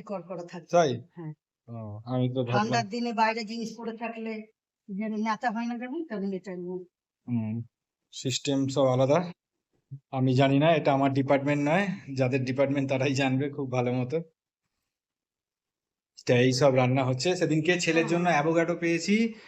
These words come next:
Speaker 2: রিলায়েন্স থেকে কিনে এনেছি অ্যাভোকাডো, ছেলেকে খাওয়াবো।
Speaker 1: হুম।
Speaker 2: তাহলে এই রান্না হচ্ছে
Speaker 1: হ্যাঁ,
Speaker 2: আজকে।
Speaker 1: হ্যাঁ।
Speaker 2: ভাত, মাংস,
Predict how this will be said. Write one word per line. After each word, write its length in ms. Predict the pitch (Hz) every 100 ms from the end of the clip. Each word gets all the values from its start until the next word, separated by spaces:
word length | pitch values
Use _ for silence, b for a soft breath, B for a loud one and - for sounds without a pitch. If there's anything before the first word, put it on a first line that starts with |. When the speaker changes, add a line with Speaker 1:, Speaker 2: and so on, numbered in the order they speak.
| B
Speaker 2:
রিলায়েন্স 340 | 139 143 147 147
থেকে 220 | 156 151 151
কিনে 280 | 151 139
এনেছি 340 | 131 127 123 120 113
অ্যাভোকাডো, 480 | 135 127 120 117 113 117 _ _ _ _ _ _ _ -
ছেলেকে 320 | - 127 127 123
খাওয়াবো। 340 | 131 123 110 110 - _ _ _ _ - 170 151
Speaker 1:
হুম। 100 | 160 - _ _ _ _ _ _ _ _ _ _ _ _
Speaker 2:
তাহলে 240 | - 139 180 240 160
এই 100 | 175
রান্না 280 | 185 175 185 190
হচ্ছে 180 | 190
Speaker 1:
হ্যাঁ, 120 | 190 160
Speaker 2:
আজকে। 180 | 139 110
Speaker 1:
হ্যাঁ। 220 | 104 95 180 - 147
Speaker 2:
ভাত, 540 | 123 151 175 202 196 151
মাংস, 400 | 143 151 165